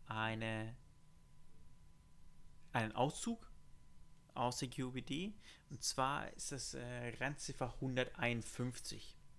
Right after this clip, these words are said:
Da werde ich jetzt auch nur einen Teil von vortragen, weil das ist, äh,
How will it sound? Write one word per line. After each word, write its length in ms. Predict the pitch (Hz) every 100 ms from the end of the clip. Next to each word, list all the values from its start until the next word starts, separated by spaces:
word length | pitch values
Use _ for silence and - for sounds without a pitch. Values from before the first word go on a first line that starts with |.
| - - - - - -
Da 140 | - 113
werde 140 | 127
ich 60 | 135
jetzt 140 | 127
auch 100 | 131
nur 220 | 127 120 - -
einen 260 | - 127 131
Teil 320 | - 135 143
von 340 | 143 151 139 135 - - - - - -
vortragen, 720 | - - 135 139 - 135 143 143
weil 140 | 120
das 180 | 160 -
ist, 220 | 117 -
äh, 280 | 117 113 110